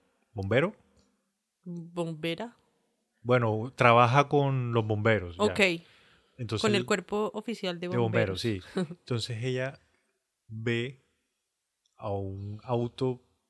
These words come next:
Speaker 1: estacionado en una zona de bosques. Ella ve que hay un hombre que está con una niña rubia
Speaker 2: Oh my God.
Speaker 1: que se la está llevando
Speaker 2: A la fuerza.
Speaker 1: a la fuerza.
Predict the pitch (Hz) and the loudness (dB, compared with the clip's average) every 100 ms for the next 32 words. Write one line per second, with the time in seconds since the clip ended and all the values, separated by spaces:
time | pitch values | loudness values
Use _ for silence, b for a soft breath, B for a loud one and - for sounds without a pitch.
0 | _ _ _ _ _ 123 - 131 - 131 | _ _ _ _ _ -8 -2 -2 0 0
1 | 123 120 135 b b b - 104 101 107 | 0 0 -4 b b b -6 -4 -2 -4
2 | - 113 117 120 123 123 123 131 135 127 | -2 -2 -2 -2 -4 -4 -2 2 2 0
3 | - 127 131 - _ _ _ _ _ _ | -4 -8 -8 -18 _ _ _ _ _ _
4 | 104 98 104 - - _ 113 110 117 113 | -4 -4 -4 -8 -20 _ -4 2 2 2
5 | 123 110 117 120 135 131 127 110 113 117 | 2 2 0 -4 -4 -4 -4 -6 -8 -10
6 | _ _ - 101 98 101 104 110 113 113 | _ _ -12 -8 -8 -6 -8 -6 -8 -8
7 | 113 113 - 131 123 104 104 113 - 190 | -6 -8 -4 -4 -4 -4 -8 -12 -8 -4
8 | 175 185 180 170 - - 110 107 95 - | -4 -4 -6 -8 -14 -10 -6 -4 -4 -4
9 | 95 98 107 113 101 107 123 - 190 170 | -6 -4 -4 -6 -6 -10 -2 0 0 2
10 | 190 175 - 151 101 101 95 117 104 95 | 0 0 -4 -10 -6 -6 -6 -6 -6 -6
11 | 104 104 | -10 -12